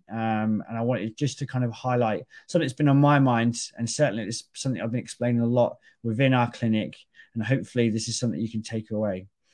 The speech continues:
Um, so if you've got any kind of questions relating to what I've just covered here, or you would like some assistance in terms of something that might be the, some of the factors that I've mentioned, then do please give myself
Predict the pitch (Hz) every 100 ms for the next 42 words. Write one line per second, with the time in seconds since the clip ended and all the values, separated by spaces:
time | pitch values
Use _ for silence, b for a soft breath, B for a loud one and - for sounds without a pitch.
0 | b - 127 123 - - 139 139 127 170
1 | 147 180 - 175 175 175 160 - 170 185
2 | - - B - 143 170 165 175 175 156
3 | 120 127 123 120 - 120 117 117 117 123
4 | 135 B B B _ 135 139 135 135 131
5 | 123 123 127 147 147 - - 135 131 127
6 | - _ 127 - 135 - 127 123 - -
7 | 120 131 127 117 110 151 127 135 123 -
8 | 120 - 139 131 - 127 123 117 123 -
9 | - 131 123 143 - 123 117 90 110 127
10 | - - 104 104 113 139 139 135 127 117
11 | 139 123 127 107 123 117